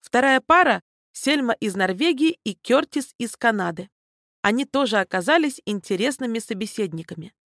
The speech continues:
С парой из Франции мы так и не познакомились. Они почти сразу уехали в город и вернулись очень поздно. В компании ребят было здорово.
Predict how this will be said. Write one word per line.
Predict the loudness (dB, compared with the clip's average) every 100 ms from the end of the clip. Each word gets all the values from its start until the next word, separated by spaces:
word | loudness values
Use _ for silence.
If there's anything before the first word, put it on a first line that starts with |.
| _ _ _ _
С | -18 0
парой | 2 4
из | 2 -4
Франции | -4 2 2 2 -2 -4 -4 _ _
мы | -2 0
так | 0 0
и |
не | -2
познакомились. | 0 -2 -2 -2 -2 -2 -4 -6 -12 _ _ _
Они | -2 0
почти | 0 -2 -2 -4
сразу | 0 0 0 -2
уехали | -4 -4 -4 -4 -6
в |
город | -2 0 0 -2 _ _ _
и | -6
вернулись | -2 -2 -2 -2 -2 -4
очень | -6 -4 -6
поздно. | -4 -2 -2 -6 -14 _ _ _ _ _
В | -4
компании | -2 2 0 0 0
ребят | 0 0 0
было | 0 0
здорово. | 0 0 -2 -2 -6